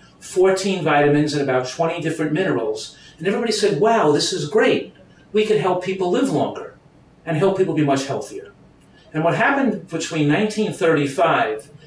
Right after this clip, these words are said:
and two thousand five is that heart attack rates went up all over the world, stroke rates went up, and cancer rates went up every single year for seventy years straight.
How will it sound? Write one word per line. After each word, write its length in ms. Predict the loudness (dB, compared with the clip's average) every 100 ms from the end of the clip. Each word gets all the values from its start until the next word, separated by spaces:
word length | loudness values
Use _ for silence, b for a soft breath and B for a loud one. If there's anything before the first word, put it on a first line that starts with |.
| -4
and 140 | -2
two 180 | 2 0
thousand 420 | 2 0 0 -2
five 540 | -2 0 0 -2 -8 -14 B B
is 160 | -2 0
that 160 | 0 0
heart 240 | 2 2
attack 320 | 0 -2 0
rates 260 | 2 2 0
went 160 | 0
up 140 | 0 2
all 160 | 4
over 140 | 4 4
the 100 | 2
world, 480 | 2 -2 -6 -8 -12 b b
stroke 500 | -6 2 2 2 2
rates 320 | 0 0 -2
went 140 | -2
up, 220 | -2 -6 B B
and 180 | -2 0
cancer 520 | 2 2 2 0 2
rates 380 | 4 4 0 0
went 140 | 0
up 180 | 0 0
every 260 | 0 0 0
single 440 | -2 -2 -2 2
year 180 | 2 2
for 120 | 0
seventy 380 | -2 -2 -2 -4
years 260 | -4 -6
straight. 440 | -4 -4 -6 -10